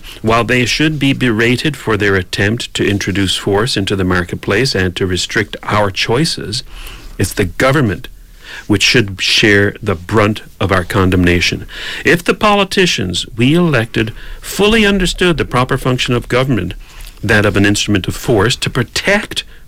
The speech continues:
our individual rights, then when confronted by the lobbyists, their answer should have been, "No, go away. We will not restrict people's choices or interfere in the marketplace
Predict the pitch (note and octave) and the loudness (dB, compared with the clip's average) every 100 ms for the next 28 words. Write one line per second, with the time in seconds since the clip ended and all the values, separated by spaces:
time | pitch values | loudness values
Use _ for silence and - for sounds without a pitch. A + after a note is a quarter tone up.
0 | - G2+ F#2 F#2 F2+ F2 - E2+ E2 E2 | -4 0 2 2 2 0 0 0 0 0
1 | - - - - - - - - - - | -2 -2 -4 -8 -12 -12 -12 -10 -10 0
2 | C#3 B2+ D#3 D3+ C#3+ G3+ A3+ A3+ E3+ F3 | 4 4 4 2 2 2 2 2 2 2
3 | E3 C#3 C3 B2 B2+ B2+ - - G#2+ D#3 | 4 2 2 2 2 0 -2 -4 0 2
4 | C#3 B2+ - A#2+ - A2+ A2+ G2 G#2+ G2+ | 4 2 0 -2 0 0 0 0 2 2
5 | G#2 - - - F#2 G2 F#2+ F#2 - - | 0 -4 -16 -6 0 2 4 2 -2 -14
6 | - - - - F#2+ F2 G#2 G2+ G2 F#2+ | -20 -20 -20 -12 -4 0 4 4 4 4
7 | G2 F2 - - - - - - A2 G2+ | 2 -2 -8 -16 -16 -16 -10 2 4 6
8 | G2 G2+ D3 B2 A2 F#2 - G#2+ - - | 6 6 4 2 0 -2 0 -2 0 0
9 | G2+ - - - F#2+ F#2 G#2 G2+ G2+ G2+ | 0 -2 -2 0 2 2 2 2 0 0
10 | - - G2+ F#2 F#2 F2+ F#2 - - F#2 | -2 2 4 4 4 4 2 0 -2 0
11 | F#2 | 0